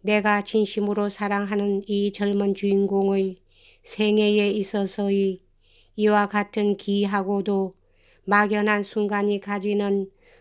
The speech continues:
의의를 지금 여기서 분명하게 전한다는 것은 극히 어려운 일이다. 알료샤에게 던져진 질문, "너까지도 저 신앙이 얕은 자들과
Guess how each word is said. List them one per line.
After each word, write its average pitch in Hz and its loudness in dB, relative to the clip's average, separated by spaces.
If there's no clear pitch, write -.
의의를 208 2
지금 208 0
여기서 202 0
분명하게 208 2
전한다는 202 -2
것은 196 -2
극히 214 -2
어려운 202 2
일이다. 196 -2
알료샤에게 208 2
던져진 202 2
질문, 196 -2
"너까지도 202 -2
저 214 0
신앙이 214 2
얕은 208 -2
자들과 196 -4